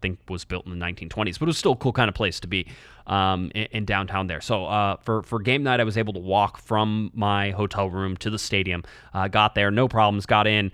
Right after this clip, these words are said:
Uh, Stanford Stadium is a cool place in terms of, hey, that's kind of a cool stadium, and it's cool to be on the, the campus of Stanford. Um, and there are tons of people there, certainly whenever you're walking up and, and doing all that. And, you know, I know all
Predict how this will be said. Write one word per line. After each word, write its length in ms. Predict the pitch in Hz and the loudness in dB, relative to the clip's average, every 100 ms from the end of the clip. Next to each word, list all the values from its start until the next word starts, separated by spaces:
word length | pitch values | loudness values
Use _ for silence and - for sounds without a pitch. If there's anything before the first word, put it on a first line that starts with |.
| - - - | -8 -16 -2
Uh, 240 | 98 95 | 0 0
Stanford 400 | - - 214 226 | -2 -2 -2 -2
Stadium 440 | - 185 185 180 147 | 2 4 6 4 2
is 180 | 117 113 | 2 0
a 40 | |
cool 300 | - 131 143 | -2 0 0
place 540 | - 160 175 - - - | 2 2 2 0 -8 -6
in 200 | 120 110 | -4 -2
terms 320 | 127 120 107 | 0 0 2
of, 380 | 117 113 110 101 | 4 4 2 -2
hey, 240 | 98 127 | -2 0
that's 180 | 120 120 | 0 0
kind 160 | 123 117 | 0 0
of 60 | |
a 40 | 101 | -2
cool 180 | 120 | -4
stadium, 600 | 110 - 117 117 117 113 | -2 0 2 2 2 0
and 80 | 107 | -2
it's 80 | 95 | -2
cool 160 | - 113 | -4 -4
to 80 | |
be 120 | 104 107 | -2 0
on 220 | 107 107 | 0 0
the, 340 | 104 98 95 95 | 0 0 -2 -4
the 280 | 101 95 85 | -4 -4 -2
campus 400 | - 107 110 - | 0 0 -2 -6
of 80 | 95 | -8
Stanford. 680 | - 113 107 113 104 98 - - - - | -4 -2 -2 -2 -2 -2 -8 -20 -20 -10
Um, 420 | 101 95 95 98 - | -4 0 0 -2 -4
and 160 | 110 | -2
there 140 | 120 110 | 0 0
are 80 | |
tons 400 | 98 - 117 104 | -4 -2 0 0
of 80 | 90 | -2
people 220 | 101 92 | -4 -4
there, 200 | 90 87 | -2 -2
certainly 400 | 82 - 127 110 | -2 0 2 2
whenever 240 | 98 98 95 | -2 -2 -2
you're 160 | 92 | -2
walking 380 | 92 95 - 98 | 2 0 0 -2
up 160 | 95 - | -2 -2
and, 120 | 92 | -4
and 220 | 101 98 | -4 -4
doing 240 | 104 101 95 | -4 -2 -2
all 140 | 92 | 0
that. 180 | 92 90 | 0 0
And, 320 | 92 95 85 | -6 -10 -10
you 380 | - 95 92 101 | -12 -12 -6 -4
know, 160 | 90 | -4
I 100 | 87 | -2
know 140 | 92 95 | -2 -2
all 280 | 90 92 | -2 -4